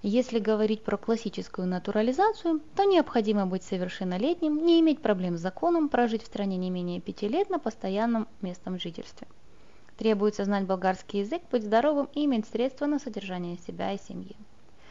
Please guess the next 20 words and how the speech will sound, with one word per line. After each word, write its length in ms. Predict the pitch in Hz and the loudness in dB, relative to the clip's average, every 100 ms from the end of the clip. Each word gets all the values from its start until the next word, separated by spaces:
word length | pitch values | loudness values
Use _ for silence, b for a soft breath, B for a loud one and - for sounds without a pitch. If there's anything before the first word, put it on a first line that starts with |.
| B B B | B B B
Также 320 | 233 269 262 | 2 2 2
претендовать 640 | 220 220 220 226 226 226 226 | 0 -2 0 0 4 2 2
на 140 | 254 | 0
ускоренное 500 | 254 - 202 180 175 | 0 0 -2 -2 -4
гражданство 640 | 190 220 240 339 392 339 | -4 -4 0 -2 0 2
могут 320 | 311 330 330 - | 4 4 0 -2
супруги 460 | 320 - 247 214 | -6 0 0 0
болгарских 580 | 196 190 196 240 - 190 | 0 0 0 0 -4 -8
граждан. 500 | 175 170 170 - 180 - B B B B | -6 -6 -6 -8 -10 -14 B B B B
Брак 340 | 196 202 196 | 6 6 6
в 20 | |
этом 240 | 202 208 214 | 0 0 -2
случае 360 | 320 330 254 | -2 0 0
обязательно 640 | 202 185 190 254 294 277 | 0 0 0 0 2 2
должен 400 | 247 233 226 226 | 4 4 2 0
быть 180 | 220 220 | 0 0
не 100 | 190 | 0
менее 380 | 185 208 285 277 | 0 2 2 0
трёх 340 | - 180 175 | 0 -8 -6
лет. 220 | 190 170 | -10 -8